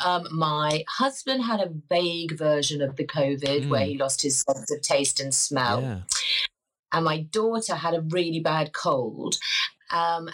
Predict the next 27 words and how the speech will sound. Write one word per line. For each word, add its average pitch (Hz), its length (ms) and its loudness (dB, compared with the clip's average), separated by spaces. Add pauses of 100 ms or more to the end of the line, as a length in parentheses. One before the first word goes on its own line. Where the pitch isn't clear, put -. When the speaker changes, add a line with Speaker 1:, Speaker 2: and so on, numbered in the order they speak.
Speaker 1:
and 175 160 0
then 185 240 0
weirdly, 220 560 2
we 214 500 0
were 175 200 2
offered 185 480 0
via 160 320 2
a 160 80 2
friend 151 580 -2
this 160 180 2
sort 165 220 0
of 151 140 0
the 170 100 0
prick - 320 0
test 247 380 0
where 208 80 2
they 185 120 2
put - 220 -4
the, 180 100 0
they 180 160 2
take 180 220 2
some 170 200 -2
blood 175 300 0
out 160 120 0
of 165 40 -16
your 165 140 2
finger. 175 380 -2